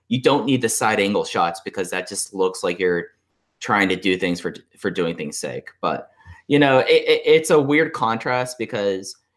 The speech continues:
you would think that people who weren't familiar with Moxley before W W E, you'd think that he would cut the W W E style promo,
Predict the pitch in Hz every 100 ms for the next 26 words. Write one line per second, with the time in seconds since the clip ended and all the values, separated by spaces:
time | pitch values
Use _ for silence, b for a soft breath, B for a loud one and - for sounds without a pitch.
0 | _ - 120 120 120 107 104 113 117 98
1 | 95 - 113 117 107 98 92 107 95 95
2 | 90 82 104 90 87 - 90 85 85 95
3 | 92 87 87 82 80 82 80 76 85 95
4 | 101 101 98 98 92 95 - 95 - 92
5 | 90 87 87 82 85 - 73 - 107 95
6 | 80 78